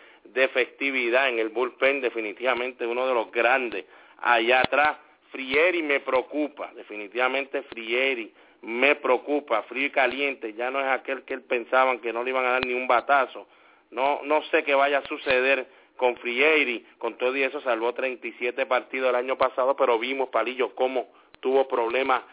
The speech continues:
en grande y en algunas ocasiones Mike Scioscia ni lo traía y a veces hasta relevaba por él. Pero, por esa incógnita de Frieri, Palillo, pero viendo a los demás en el bullpen, que tiene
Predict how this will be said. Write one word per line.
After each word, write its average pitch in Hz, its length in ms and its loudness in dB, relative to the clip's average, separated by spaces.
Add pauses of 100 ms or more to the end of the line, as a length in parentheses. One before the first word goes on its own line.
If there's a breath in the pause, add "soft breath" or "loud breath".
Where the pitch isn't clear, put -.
(260 loud breath)
en 127 220 2
grande 131 320 2
y 120 60 -2
en 117 100 0
algunas 113 320 0
ocasiones 131 500 0
Mike 120 220 -2
Scioscia 131 260 -6
ni 127 160 -6
lo 131 140 2
traía 117 500 0 (220 loud breath)
y 113 80 -4
a 110 60 2
veces 123 160 0
hasta 139 180 -2
relevaba 117 500 2
por 110 220 -2
él. 110 160 -2 (320 soft breath)
Pero, 165 260 2 (540)
por 123 200 2
esa 170 220 2
incógnita 175 640 0
de 156 100 2
Frieri, 160 480 0
Palillo, 120 360 -4
pero 113 200 -4
viendo 147 320 -2
a 160 40 2
los 160 120 2
demás 151 340 0 (380 soft breath)
en 127 140 2
el 120 100 2
bullpen, 165 600 2 (260 soft breath)
que 113 140 -2
tiene 151 320 -2